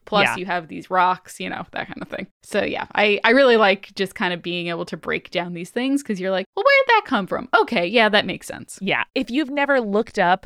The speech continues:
Speaker 2: like, Mesopotamian records of, like, inventory and, like, royal, you know, accounting, I highly recommend it. There's nothing that'll make you feel more connected to people thousands and thousands of years ago than being like, "We used to have four sheep, one died,"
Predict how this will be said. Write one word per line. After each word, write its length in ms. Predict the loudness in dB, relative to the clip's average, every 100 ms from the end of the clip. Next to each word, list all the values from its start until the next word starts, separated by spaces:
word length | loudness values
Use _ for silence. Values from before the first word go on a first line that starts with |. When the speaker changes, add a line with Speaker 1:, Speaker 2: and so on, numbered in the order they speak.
| -6
Speaker 2:
like, 300 | -2 -2 -4
Mesopotamian 1300 | -2 -2 -2 -8 -6 -4 -4 -4 -2 -2 -2 -6 -12 _
records 720 | -2 -2 2 2 2 0 -8 -2
of, 160 | 0 0
like, 200 | -2 -2
inventory 720 | -4 -2 -2 0 0 2 0
and, 100 | -2
like, 120 | -2
royal, 600 | -2 0 2 2 2 0
you 120 | -2 0
know, 220 | 0 -2
accounting, 560 | -6 -4 -4 0 -2 0 0
I 100 | 2
highly 300 | 2 2 -2
recommend 360 | -6 -6 -6
it. 100 | -2
There's 200 | -2 -2
nothing 440 | 0 0 2 0 0
that'll 180 | 0
make 160 | -2 -6
you 80 | -4
feel 120 | -2
more 220 | 0 -2
connected 340 | -2 -4 -2 -6
to 60 |
people 340 | -8 -4 -2 0
thousands 420 | 2 2 0 -6
and 80 | 0
thousands 300 | 0 0 -4
of 80 | -4
years 200 | -6 -4
ago 340 | -2 0 -2 0
than 140 | 0
being 260 | 2 0 0
like, 240 | -2 -4 -6
"We 100 | -2
used 200 | -2 0
to 60 |
have 120 | 0 0
four 180 | -2 -2
sheep, 240 | -4 -6
one 180 | -8 -6
died," 260 | -6 -8